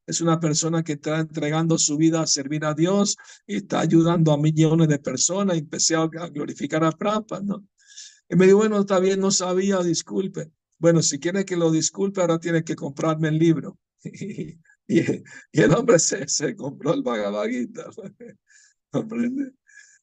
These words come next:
Entonces, eh, eh, tenemos que saber cómo manejar esas situaciones,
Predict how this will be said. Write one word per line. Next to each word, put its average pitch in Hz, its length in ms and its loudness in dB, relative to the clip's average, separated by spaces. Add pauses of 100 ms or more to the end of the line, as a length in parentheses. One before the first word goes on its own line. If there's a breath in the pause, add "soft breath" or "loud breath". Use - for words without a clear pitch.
Entonces, - 840 0
eh, - 580 -8 (1000 soft breath)
eh, 226 360 -2 (1120)
tenemos 170 400 6
que 160 120 2
saber 165 480 0
cómo 170 500 -2 (880)
manejar 139 540 2
esas 147 260 0
situaciones, 151 920 -2